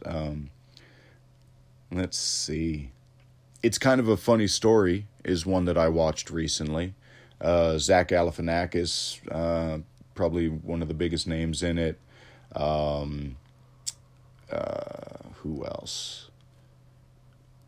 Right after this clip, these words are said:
Oh, why can't I think of her real name?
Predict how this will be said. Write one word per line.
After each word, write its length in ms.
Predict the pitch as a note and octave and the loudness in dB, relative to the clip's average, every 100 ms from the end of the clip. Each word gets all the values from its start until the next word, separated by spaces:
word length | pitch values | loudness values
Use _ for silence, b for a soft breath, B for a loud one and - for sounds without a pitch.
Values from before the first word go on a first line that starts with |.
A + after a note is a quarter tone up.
| - - _ _ - - - | -20 -20 _ _ -20 -20 -10
Oh, 240 | - A2 G2+ | -2 2 2
why 220 | E2 E2+ | 2 0
can't 260 | - F2 D#2+ | -2 -2 -2
I 80 | |
think 300 | D#2 - D#2 | -4 -4 -4
of 140 | D#2 - | -4 -6
her 140 | D#2 | -6
real 420 | D2 C#2+ C#2+ C#2+ | -6 -4 -4 -4
name? 300 | C#2 C2 C2 | -6 -8 -10